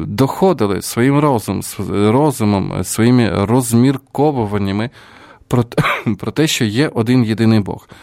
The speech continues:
Але, власне, яким є цей Бог? От, власне, цього ми не знаємо. Е, тому, е, тому що, ну, можемо вірити, що є якесь перше джерело, що є якась перша причина усього. Але який характер,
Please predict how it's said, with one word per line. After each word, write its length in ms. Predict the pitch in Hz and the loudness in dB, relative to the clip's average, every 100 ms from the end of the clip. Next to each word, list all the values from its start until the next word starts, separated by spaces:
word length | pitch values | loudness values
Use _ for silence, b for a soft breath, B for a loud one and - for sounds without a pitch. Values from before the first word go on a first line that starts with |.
| B B B - | B B B -2
Але, 200 | 120 156 | 0 2
власне, 460 | 151 143 147 127 - b b b | 0 0 0 -2 -6 b b b
яким 480 | 110 135 - 233 214 | 0 0 0 2 2
є 200 | 123 113 | 2 0
цей 300 | - 120 110 | 0 0 0
Бог? 320 | 98 87 - | 0 -4 -4
От, 160 | - - | -10 -4
власне, 320 | 120 143 131 | -2 0 -2
цього 380 | 110 139 160 120 | 0 0 2 2
ми 260 | 104 120 - - | 2 0 -4 0
не 200 | 107 113 | 2 4
знаємо. 560 | 127 104 - 104 143 B B B B - | 2 0 -2 -4 -6 B B B B -4
Е, 180 | 107 92 | -2 -2
тому, 440 | - 120 147 123 - | -2 0 2 0 -2
е, 300 | 101 101 104 - | -2 0 -2 -2
тому 180 | 123 | -2
що, 260 | 143 - 107 | -2 -2 -2
ну, 180 | 131 76 67 71 71 71 87 | -4 -6 -6 -6 -4 0 2
можемо 400 | 143 147 139 120 | 2 4 2 2
вірити, 480 | 110 160 175 127 | 0 0 0 -2
що 180 | 117 - | -4 -4
є 220 | 104 127 | -2 0
якесь 300 | 131 - 113 | -2 -4 -6
перше 360 | - 113 110 110 | 0 0 0 -4
джерело, 520 | 92 107 101 90 - - | 0 0 0 -4 -8 -12
що 220 | - 101 | -6 -4
є 340 | 95 120 117 | 0 2 2
якась 440 | - 98 - 110 - | 0 -4 -2 -4 -2
перша 380 | 113 123 - | -2 0 -2
причина 640 | 107 - 120 - 127 135 123 | -2 0 -2 0 2 4 4
усього. 460 | 120 - 113 92 - B B B B B B | 2 2 0 0 -10 B B B B B B
Але 240 | 120 139 | 2 2
який 460 | 123 131 - 170 160 | 2 0 0 -2 -2
характер, 720 | - 135 120 101 _ - 117 | -2 -2 -2 -4 _ -12 -12